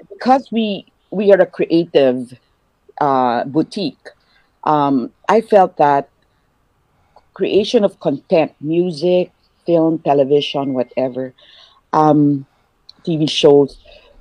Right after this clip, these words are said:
you are giving your gifts. It is now your responsibility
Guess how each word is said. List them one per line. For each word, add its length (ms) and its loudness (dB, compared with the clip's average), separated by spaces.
you 320 6
are 140 4
giving 420 4
your 120 0
gifts. 920 0
It 160 0
is 160 -2
now 180 -2
your 280 2
responsibility 1200 -4